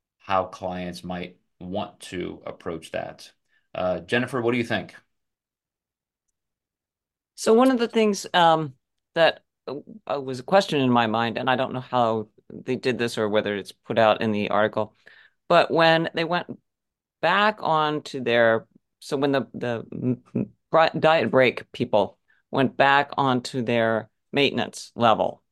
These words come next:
Speaker 2: in their, in that two-week block, was that energy adjusted for their new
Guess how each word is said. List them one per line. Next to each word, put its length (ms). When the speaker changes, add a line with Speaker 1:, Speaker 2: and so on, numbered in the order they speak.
Speaker 2:
in 120
their, 160
in 220
that 220
two-week 320
block, 300
was 580
that 320
energy 540
adjusted 640
for 180
their 160
new 640